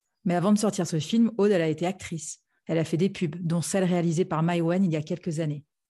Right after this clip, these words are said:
Elle a travaillé pour le Zapping de Canal plus, pour l'émission Les Maternelles en tant que journaliste. Un parcours riche qu'elle nous raconte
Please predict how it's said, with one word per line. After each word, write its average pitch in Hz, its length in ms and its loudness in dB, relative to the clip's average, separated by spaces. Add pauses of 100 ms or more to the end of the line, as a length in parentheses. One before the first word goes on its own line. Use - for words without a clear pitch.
(240)
Elle 165 120 -2
a 160 60 0
travaillé 170 360 -2
pour 170 160 -2
le 151 60 0
Zapping 180 260 0
de 170 80 0
Canal 156 260 -4
plus, 214 340 0
pour 170 140 -4
l'émission 165 360 -4
Les 165 100 -2
Maternelles 160 480 -2
en 170 80 -4
tant 170 140 -8
que 156 60 -2
journaliste. 160 540 -6 (400)
Un 165 140 -4
parcours - 440 -2
riche 170 380 -2 (320)
qu'elle 170 160 0
nous 175 140 2
raconte 196 340 0